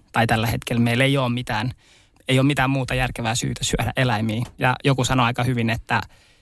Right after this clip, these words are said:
että eihän yksikään laji halua uhrata omia jälkeläisiään toisen lajin syötäväksi.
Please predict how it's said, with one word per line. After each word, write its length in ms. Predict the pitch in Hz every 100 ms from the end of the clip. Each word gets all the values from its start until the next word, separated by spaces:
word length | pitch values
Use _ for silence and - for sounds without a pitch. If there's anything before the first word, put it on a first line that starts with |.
| _ _ -
että 140 | -
eihän 180 | 120 131
yksikään 440 | 127 - 127 123 - 131
laji 320 | 131 131 127
halua 440 | 131 123 120 120 -
uhrata 380 | 135 127 127 135
omia 260 | 131 127
jälkeläisiään 720 | 123 127 123 - 117 117 120 123
toisen 340 | 127 120 123
lajin 220 | 120 120
syötäväksi. 580 | - 131 120 110 123